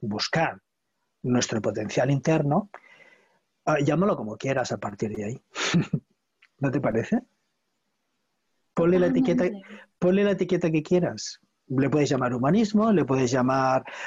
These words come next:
Speaker 1: persona guay, <laughs> le puedes llamar catolicismo, le puedes llamar cristianismo, le puedes llamar anglicanismo, le puedes llamar budismo, le puedes llamar islam, le puedes llamar como quieras. Lo importante es lo que estás haciendo. La etiqueta que le pongas, la etiqueta que te pon-,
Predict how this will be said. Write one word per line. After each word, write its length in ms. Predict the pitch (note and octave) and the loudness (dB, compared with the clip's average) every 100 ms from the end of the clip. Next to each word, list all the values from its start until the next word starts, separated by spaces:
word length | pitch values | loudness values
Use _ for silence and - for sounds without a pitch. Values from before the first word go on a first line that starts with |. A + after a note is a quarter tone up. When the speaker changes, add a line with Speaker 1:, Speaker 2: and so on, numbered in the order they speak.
| - - | -8 -4
Speaker 1:
persona 360 | D3 D3 C#3+ | -2 0 2
guay, 380 | C3 D#3+ F#3 G#3 | 2 2 2 0
<laughs> 1600 | G#3+ A3 G3 B3 B3 - C#4 - - G#4+ C#5 G#3+ A3 C#4 C#4+ - | 0 0 0 0 -2 0 0 0 0 0 0 0 -4 -2 -2 0
le 100 | D#3 | 0
puedes 180 | E3+ D#3+ | 2 2
llamar 240 | D3+ D3+ | 2 2
catolicismo, 720 | C#3+ C3+ C#3 - F#3 F#3 F3+ | 0 0 0 2 2 2 4
le 140 | D#3+ C#3+ | 2 2
puedes 220 | C#3 C3 | 0 0
llamar 280 | C#3+ C#3 C3+ | 2 2 -2
cristianismo, 580 | C3 - C#3 D#3+ E3+ | -4 0 2 4 4
le 120 | D#3+ C#3 | 2 2
puedes 260 | C#3 C3+ | 2 0
llamar 340 | C3+ B2+ C3+ C#3 | -2 -2 -2 -2
anglicanismo, 680 | C#3 C#3 C3+ C#3 D3+ D#3 | -2 -4 -4 -2 0 0
le 100 | D3 | 0
puedes 180 | C3 C3 | -2 -4
llamar 260 | C3+ C3 B2+ | -4 -4 -4
budismo, 380 | C3 C#3 C#3+ C#3 | -4 -6 -6 -6
le 100 | B2+ | -6
puedes 180 | A#2+ B2 | -8 -8
llamar 300 | A#2+ B2 A#2+ | -6 -6 -6
islam, 400 | A2+ B2+ D3+ D3+ | -6 -2 0 -2
le 100 | C#3 | -4
puedes 180 | C3 C#3+ | -4 -4
llamar 260 | C#3 E3 | -2 -2
como 220 | E3 C#3 A#2+ | -2 -6 -4
quieras. 560 | E3+ D3+ A2+ - - _ - - - | -2 0 0 -4 -12 _ -20 -8 0
Lo 80 | C#3+ | 2
importante 420 | C3+ C#3 F3 F3+ | 2 2 2 2
es 60 | |
lo 80 | F3 | 2
que 60 | D3 | 0
estás 220 | - D3 | -2 -2
haciendo. 540 | C#3 - C3+ A#2 G#2+ - _ _ _ _ - - - - | -2 -2 -2 -2 -4 -10 _ _ _ _ -18 -18 -10 -2
La 120 | D#3 | 0
etiqueta 400 | D3 - F#3 A3 | 0 -2 0 2
que 80 | A3 | 2
le 120 | E3 | 2
pongas, 640 | E3 E3+ F#3+ A#3 - - - | 2 2 4 2 0 -6 -2
la 100 | D3 | -2
etiqueta 300 | C#3+ F3+ F#3 | 0 0 2
que 80 | F3+ | 2
te 100 | E3 | 2
pon-, 240 | E3 E3+ | 2 0